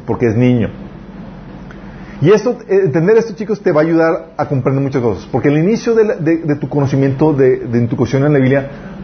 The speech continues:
no vas a entender muchas cosas. Y es de esperarse. Pero mucha gente que pi-,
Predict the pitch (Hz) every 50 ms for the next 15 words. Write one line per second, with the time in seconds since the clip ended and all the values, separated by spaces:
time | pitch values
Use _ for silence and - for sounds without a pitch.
0 | - - 143 151 156 165 180 175 185 147 165 170 156 151 165 160 139 139 139 139
1 | 143 143 143 143 - 151 139 - - - 143 147 127 - - 156 131 - - -
2 | - - - - - - - - - - - - - - - - - - - -
3 | - 156 135 165 170 180 180 185 202 185 185 - - 196 180 190 196 202 190 196
4 | - 196 160 156 - - - - 156 156 165 180 208 196 - 233 220 214 185 226
5 | - 202 147 - 190 -